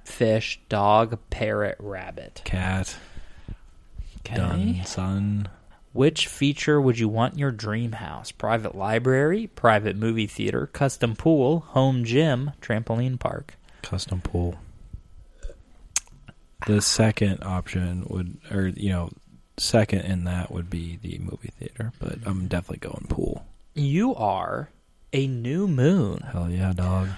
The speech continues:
Speaker 1: You can be kind of quiet, but you're always excited to start something new and dive into all the things that interest you. You're also very creative. However, you may also have low energy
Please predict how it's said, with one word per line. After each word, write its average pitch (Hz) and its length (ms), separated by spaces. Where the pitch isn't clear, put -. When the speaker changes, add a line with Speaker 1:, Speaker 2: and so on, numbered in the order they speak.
Speaker 1:
You 135 140
can - 160
be 170 80
kind 131 340
of - 120
quiet, 143 580
but 143 100
you're 131 240
always 220 240
excited 127 560
to 123 80
start 113 320
something 120 380
new 117 320
and 113 160
dive 127 260
into 127 200
all 107 200
the 135 140
things 104 320
that 104 140
interest 123 420
you. - 260
You're 143 160
also 175 200
very 123 300
creative. 123 580
However, 123 460
you 107 160
may 120 240
also 139 380
have 113 280
low 107 360
energy 110 760